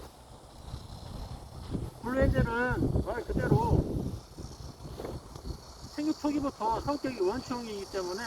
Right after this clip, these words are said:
삽목을 하고 묘목 때부터 블루엔젤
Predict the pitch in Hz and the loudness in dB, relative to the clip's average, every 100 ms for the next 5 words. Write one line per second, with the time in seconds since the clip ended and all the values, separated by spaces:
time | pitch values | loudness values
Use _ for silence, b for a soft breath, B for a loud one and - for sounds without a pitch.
0 | 190 - - - - - - - - - | -6 -8 -12 -14 -14 -14 -6 -4 -4 -2
1 | 277 277 247 226 277 269 220 285 269 - | 0 0 0 2 2 2 -2 -4 -4 -8
2 | 330 202 254 - 247 190 190 - 202 226 | 0 2 2 0 0 -2 -4 -4 -8 -6
3 | 466 - 392 | -4 0 0